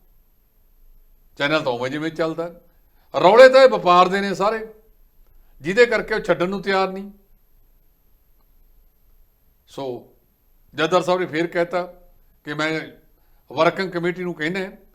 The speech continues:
ਕਿ ਉਹ ਸੱਤ ਮੈਂਬਰੀ ਟੀਮ ਦੀ ਸਰਪ੍ਰਸਤੀ ਇਹ ਕਰੇ। ਹੁਣ ਇੱਥੇ ਰੌਲੇ ਹੋਰ ਪੈ ਗਏ ਨਾਲ ਆਪਣੇ। ਇਹ ਵੀ ਦੋਸ਼ ਲੱਗ ਗਏ, ਇੱਕ ਸੀਨੀਅਰ ਵਕੀਲ ਨੇ ਦੋਸ਼ ਲਾਤਾ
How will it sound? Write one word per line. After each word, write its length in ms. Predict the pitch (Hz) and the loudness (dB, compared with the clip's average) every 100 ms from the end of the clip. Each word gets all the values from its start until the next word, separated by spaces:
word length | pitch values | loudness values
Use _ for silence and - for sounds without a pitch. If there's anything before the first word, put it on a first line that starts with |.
| _ - | _ -6
ਕਿ 80 | |
ਉਹ 40 | 170 | -6
ਸੱਤ 280 | 156 139 151 | -4 -10 -8
ਮੈਂਬਰੀ 500 | 143 139 139 127 127 _ _ _ _ _ _ - | -10 -10 -14 -14 -18 _ _ _ _ _ _ -4
ਟੀਮ 260 | 170 185 | -2 -2
ਦੀ 100 | 180 | -4
ਸਰਪ੍ਰਸਤੀ 680 | 160 151 127 143 135 131 139 | -4 -6 -6 -6 -6 -8 -10
ਇਹ 200 | 127 123 | -8 -10
ਕਰੇ। 500 | - 113 113 95 - _ _ - | -14 -12 -12 -14 -20 _ _ -6
ਹੁਣ 100 | 226 | -4
ਇੱਥੇ 220 | 220 226 | -2 0
ਰੌਲੇ 180 | 196 226 | 2 2
ਹੋਰ 280 | 175 240 208 | 4 4 2
ਪੈ 140 | 180 | -4
ਗਏ 100 | 151 | -4
ਨਾਲ 420 | 135 117 107 - _ _ _ _ _ _ | -4 -4 -8 -18 _ _ _ _ _ _
ਆਪਣੇ। 380 | 110 - 98 85 - _ _ _ _ _ _ _ _ _ _ _ _ _ | -20 -20 -20 -20 -20 _ _ _ _ _ _ _ _ _ _ _ _ _
ਇਹ 120 | 180 240 | -6 -4
ਵੀ 100 | 240 | 0
ਦੋਸ਼ 260 | 185 170 | 0 2
ਲੱਗ 160 | 165 156 | 0 0
ਗਏ, 100 | 175 | -2
ਇੱਕ 120 | 170 | -4
ਸੀਨੀਅਰ 380 | 165 208 277 254 | -10 -8 -6 -4
ਵਕੀਲ 300 | 180 175 175 | -6 -8 -6
ਨੇ 100 | 175 | -6
ਦੋਸ਼ 240 | 147 143 | -8 -6
ਲਾਤਾ 560 | 139 123 131 113 - | -6 -4 -6 -8 -12